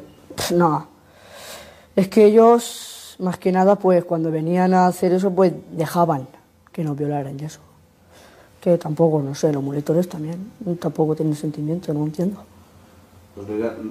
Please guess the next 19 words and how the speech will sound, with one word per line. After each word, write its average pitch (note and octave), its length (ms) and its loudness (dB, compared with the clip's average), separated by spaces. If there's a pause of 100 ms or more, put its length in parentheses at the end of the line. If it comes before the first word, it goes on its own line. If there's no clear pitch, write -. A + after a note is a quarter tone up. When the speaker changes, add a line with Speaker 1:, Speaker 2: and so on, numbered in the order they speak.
(100)
Speaker 2:
¿también A#2 240 -4
os B2+ 100 -6
violaban B2 400 -4
los A2+ 100 -8
monitores? A2 640 -10 (880)
Speaker 1:
No, G3+ 160 6
los E3+ 100 0
monitores F#3 440 -2
no G#3 120 -2
nos E3+ 140 -4
violaban, D3+ 480 0
lo C#3+ 120 -10
que E3 380 -6 (160)
hacían G3 300 -2
es G#3 300 -4
dejar F3+ 580 2 (720)
que F3 100 -8
nos D#3+ 140 -6
violaran. D3+ 360 -6